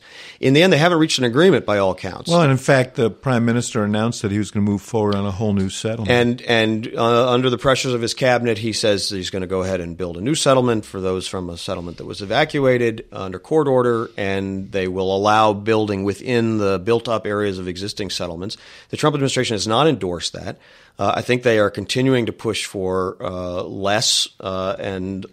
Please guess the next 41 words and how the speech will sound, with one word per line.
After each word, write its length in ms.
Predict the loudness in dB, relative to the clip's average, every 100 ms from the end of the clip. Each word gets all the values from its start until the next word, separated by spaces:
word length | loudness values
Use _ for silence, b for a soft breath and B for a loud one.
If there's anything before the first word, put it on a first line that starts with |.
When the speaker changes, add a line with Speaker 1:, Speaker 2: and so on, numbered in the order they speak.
| -18 -12
Speaker 1:
um, 460 | -10 -8 -8 -10
something 360 | -4 -4 -2 2
they 120 | 2
can 260 | 2 -2 -2
take 320 | 0 0 0
to 180 | -6 0
Arab 240 | 2 0
states 400 | -2 -4 -6 -8
and 120 | -8 -6
say, 380 | -4 -2 -4
"Look, 300 | -4 -4 -6
th-, 160 | -8 -8
this 320 | -6 -6 -4
is, 100 | -4
you're 140 | 0 2
not 140 | 2
gonna 100 | 2
be 80 | 2
embarrassed. 540 | 0 0 -2 -2 -10
If 120 | -10 -6
you 120 | -6
come 420 | -2 0 2 0
to 180 | -4 -6
a 20 |
regional 340 | -4 -6 -6 -8
process, 580 | -6 -8 -6 -10 -12 -16 B B B B
you're 100 | 2
not 120 | 2
gonna 80 | 4
be 80 | 0
embarrassed 540 | 2 2 2 2 -2
by 180 | -6 -4
some 500 | -6 -6 -4 -6 -8 -8
splashy 580 | -8 0 2 2 -2
announcement 640 | -4 -2 -4 -4 -8 -8 -8
of 260 | -10 -8 -8
settlement 380 | -6 -6 -6 -8
construction, 760 | -10 -6 -6 -6 -8 -10 -12 -12
uh, 340 | -14 -12 -12
the 120 | -10 -6
same, 560 | -4 -2 -2 -4 -8